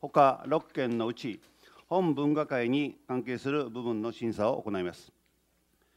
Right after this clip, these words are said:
えー、本日の審査の方法については、今回の付託議案に関係する各局の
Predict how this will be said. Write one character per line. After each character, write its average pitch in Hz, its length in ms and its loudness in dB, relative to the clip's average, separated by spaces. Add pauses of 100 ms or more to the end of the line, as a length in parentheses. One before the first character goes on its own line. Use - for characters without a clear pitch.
え 139 120 -6
ー、 - 20 -2
本 196 140 0
日 175 180 -4
の 151 100 0
審 170 200 2
査 139 160 0
の 123 160 0
方 143 180 0
法 147 120 0
に 143 100 -2
つ 131 100 -10
い 120 80 -8
て 147 80 -6
は、 117 300 2 (400)
今 175 200 0
回 131 180 0
の 123 100 -2
付 123 120 -8
託 139 160 -4
議 160 100 -2
案 139 160 0
に 113 140 0
関 156 240 -2
係 151 160 -2
す 135 140 -8
る 143 140 -2
各 175 300 -4
局 147 220 -2
の 120 300 0